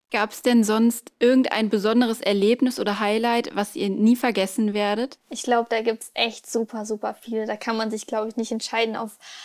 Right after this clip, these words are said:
Speaker 2: einen genau bestimmten Moment in deinem ganzen, äh, Aufenthalt in China. Es gibt wirklich, wirklich unendlich viele. Also,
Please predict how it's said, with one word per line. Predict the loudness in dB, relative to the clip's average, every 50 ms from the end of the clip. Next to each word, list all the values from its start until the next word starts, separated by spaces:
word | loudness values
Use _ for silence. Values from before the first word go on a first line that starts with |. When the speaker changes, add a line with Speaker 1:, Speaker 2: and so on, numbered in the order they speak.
| -20 -20 -20 -20 -8 _
Speaker 2:
einen | 2 4 6 6 6 6 6 4
genau | 4 2 4 4 4
bestimmten | 2 0 -2 -4 -2 -2 -2 -2 -2 -6 -10 -6 -4 -2 0 0
Moment | 0 -2 0 0 2 4 4 4 4 2 0
in | 0 -2 -2 0 0
deinem | 0 0 0 -2 -2
ganzen, | -2 -2 -2 0 -2 -2 -2 -4 -4 -4 -4 -4 -6 -6 -8 -12 -18 -20 -20 -20 -20 -20 -20 -20 -6 _
äh, | 0 2 4 4
Aufenthalt | 4 4 4 4 2 0 0 0 -2 -2 -2
in | -4 -6
China. | -6 -6 -4 -4 -4 -4 -6
Es | -8 -6
gibt | -4 -4 -4 -2
wirklich, | -2 0 0 0 0 0 0 0 0 0 -2 -6 _ _ _ _ _ _
wirklich | 0 0 0 0 0 -4 -6 -8 _ _
unendlich | 2 4 4 4 2 0 -2 -2 -4 -6 -8
viele. | -6 -4 -4 -2 -2 -2 -2 -2 -4 -2 -4
Also, | -4 -4 -2 -2 -4 -4 -6